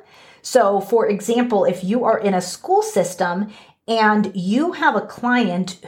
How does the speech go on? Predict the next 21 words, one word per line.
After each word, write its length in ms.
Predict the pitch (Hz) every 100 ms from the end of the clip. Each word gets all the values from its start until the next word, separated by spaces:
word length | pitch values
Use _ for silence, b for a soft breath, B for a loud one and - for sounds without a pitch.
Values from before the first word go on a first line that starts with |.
| -
who 580 | 226 202 202 196 202 202 B B _
can 340 | - 240 214
afford 800 | 214 208 - 277 320 233 180 -
to 80 | 233
go 240 | 190 214
to 180 | 214 240
a 60 | 208
private 400 | 220 220 202 208
therapist 680 | 269 339 320 170 170 -
in 80 | 220
addition 560 | 214 196 214 226 202 196 -
to 380 | 226 214 202 -
school, 720 | - - 370 370 226 214 214 B B _
well, 440 | 254 254 240 - b b -
the 80 | 233
way 260 | 202 302
that 140 | 453 -
you 160 | 339
apply 480 | 302 240 247 233 226
evidence-based 680 | 233 208 226 208 - 202 202
practice 600 | - 233 262 247 208 -